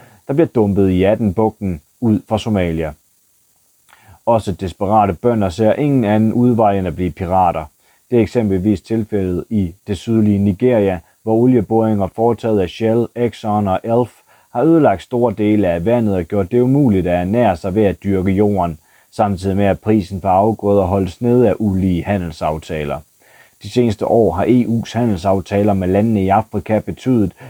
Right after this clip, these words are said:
at E U får mere og mere ud af aftalerne, mens de afrikanske lande får ringere og ringere vilkår, forklarer Kenneth Haahr. Det er ikke kun E U's handels- og fiskeripolitik, der er med til at skabe grobund for konflikter rundt i verdens fattigste lande.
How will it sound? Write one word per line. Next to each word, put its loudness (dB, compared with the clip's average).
at -4
E 4
U 2
får -4
mere 2
og 2
mere 2
ud 4
af 2
aftalerne, 0
mens 0
de 0
afrikanske -2
lande 2
får -4
ringere 0
og 2
ringere -2
vilkår, 0
forklarer -2
Kenneth -6
Haahr. -2
Det 4
er 6
ikke 0
kun 0
E 4
U's -6
handels- -2
og -10
fiskeripolitik, -2
der 0
er 2
med 2
til -4
at -2
skabe -2
grobund 0
for -8
konflikter -4
rundt 0
i -6
verdens 0
fattigste -2
lande. 0